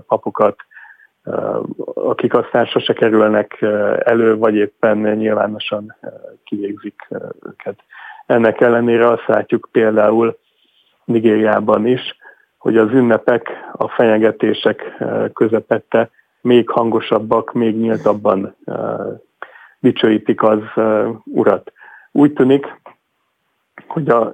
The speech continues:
keresztény hívek ezeken a helyszíneken, Szubszaharai Afrikában, Közel-Keleten, eh,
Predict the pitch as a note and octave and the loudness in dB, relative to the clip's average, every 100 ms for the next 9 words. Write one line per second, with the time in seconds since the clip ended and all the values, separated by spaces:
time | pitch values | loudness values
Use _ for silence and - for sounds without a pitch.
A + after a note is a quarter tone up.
0 | - B2+ A#2 G#2+ - A2+ A2 - A#2 B2 | 0 4 4 2 0 0 0 0 2 2
1 | B2+ - - - A#2+ A#2 - A#2 G#2+ A2 | 2 -4 -16 -4 -2 -2 -2 -6 -2 0
2 | G#2 - G#2 G2 - - - - _ _ | 0 -2 -6 -4 -8 -8 -10 -18 _ _
3 | _ _ _ _ _ _ _ - C#3+ B2+ | _ _ _ _ _ _ _ -2 -2 2
4 | - A#2 G#2+ G#2 - G#2 - G2+ G2 F#2 | 2 4 4 2 -2 -8 -4 -4 -2 -4
5 | - - A#2 A2+ G2+ - G2+ G2 G#2 F#2 | 0 0 2 2 0 0 0 2 0 0
6 | F#2+ - - - F#2+ - - | -4 -12 -18 -12 -8 -6 -6